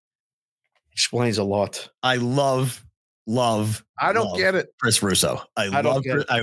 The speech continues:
Speaker 2: always love Chris Russo. I would take a bullet for Chris Russo. I've told Chris Russo this himself.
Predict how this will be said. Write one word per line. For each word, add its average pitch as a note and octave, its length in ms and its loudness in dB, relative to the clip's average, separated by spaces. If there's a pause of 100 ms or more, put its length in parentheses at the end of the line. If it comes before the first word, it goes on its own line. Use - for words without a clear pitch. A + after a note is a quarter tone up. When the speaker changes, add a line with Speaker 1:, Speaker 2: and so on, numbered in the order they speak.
(120)
Speaker 2:
always C#3+ 340 0
love C#3+ 180 0
Chris C#3 280 0
Russo. C3 500 0
I G#2+ 80 0
would A2 80 0
take G2 160 2
a F#2+ 40 0
bullet C#3 440 -2
for D3+ 100 -2
Chris D3+ 260 0
Russo. C3 360 2
I've G#2+ 220 -2
told D#3 360 0
Chris D#3+ 260 0
Russo C#3+ 300 0
this C#3 180 2
himself. D#3 540 0